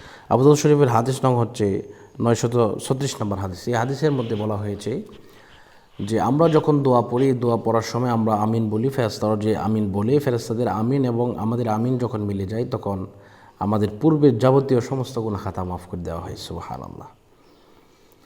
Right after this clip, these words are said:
এইভাবে আমরা আরেকটি বিষয় করি, তা হচ্ছে, আহ, চেহারায় হাত মোছা। আমরা দোয়া শেষ করে আমরা অনেকে কী করি, চেহারার মধ্যে এইভাবে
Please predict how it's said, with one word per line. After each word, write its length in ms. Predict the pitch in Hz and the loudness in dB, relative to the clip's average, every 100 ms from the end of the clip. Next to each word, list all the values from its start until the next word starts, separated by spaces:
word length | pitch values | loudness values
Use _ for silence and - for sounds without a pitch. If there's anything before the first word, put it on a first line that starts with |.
| _ _ _ _ - | _ _ _ _ 4
এইভাবে 720 | 170 208 196 151 156 214 220 - - - - - - | 6 8 6 8 8 8 4 -4 -14 -16 -20 -20 2
আমরা 300 | 131 160 175 | 4 8 6
আরেকটি 540 | 139 - 190 196 - | 6 6 6 4 2
বিষয় 340 | 190 147 - 135 | 4 4 6 4
করি, 560 | - 117 120 160 - - - - - | 6 4 6 4 2 -10 -20 -20 -6
তা 100 | - | 0
হচ্ছে, 640 | 117 131 127 127 110 127 196 - | 2 2 2 2 2 2 -4 -10
আহ, 460 | - 101 98 87 78 - | -2 2 2 0 -4 -10
চেহারায় 380 | - 151 151 151 | 2 4 4 4
হাত 320 | 127 113 113 | 2 -2 -2
মোছা। 320 | 113 101 - - - - _ _ _ | -4 -6 -6 -10 -14 -20 _ _ _
আমরা 200 | 104 110 | -6 -4
দোয়া 300 | 107 113 107 | -2 -2 -4
শেষ 280 | 107 - 95 | -4 -8 -10
করে 340 | - 107 107 190 - - - - - - | -10 -8 -6 -8 -12 -20 -20 -20 -20 -10
আমরা 180 | - 117 | 0 2
অনেকে 280 | 123 131 147 | 2 2 -4
কী 140 | 139 | -8
করি, 420 | 156 170 151 92 - - - - | -4 0 0 -2 -8 -16 -20 -4
চেহারার 340 | 131 131 135 | 0 2 2
মধ্যে 280 | 131 120 117 | 2 0 0
এইভাবে 520 | 120 131 - 208 - | 0 0 0 -2 -4